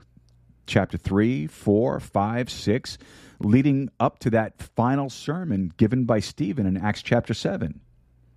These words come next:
And so you have quite a procedure of God reaching out and reaching out and reaching out. Now, let's just assume for a moment, just for a moment, if Israel had received their Messiah,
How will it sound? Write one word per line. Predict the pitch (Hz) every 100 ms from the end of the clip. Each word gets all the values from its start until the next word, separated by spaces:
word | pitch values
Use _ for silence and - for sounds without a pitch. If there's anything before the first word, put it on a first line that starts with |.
| _ _ _ _ _ _ _ _ _ _ _ _ _
And | 113
so | 151
you | 147
have | 135 123
quite | - - 214
a |
procedure | - 120 - 208 214 123
of | 95
God | 123 190 131 95
reaching | 139 - 143
out | 120 147 175
and | 110 95
reaching | 156 - 120
out | 135 156
and | - 104
reaching | 131 - 120
out. | 165 254 - _ _ _ _ _ _ _ -
Now, | 123
let's | 175 -
just | 247 -
assume | 226 - 202 214 143
for | - 113
a |
moment, | 107 139 151 76 - _ _ _ _ _ _ _ _ _ _ _ _ _ _
just | 151 -
for | 214
a |
moment, | 190 165 95
if | 85 85 _
Israel | 160 220 202 123 90 82 110
had | - 143 147
received | 120 - - 143 165
their | 147 131
Messiah, | 113 - 120 101 76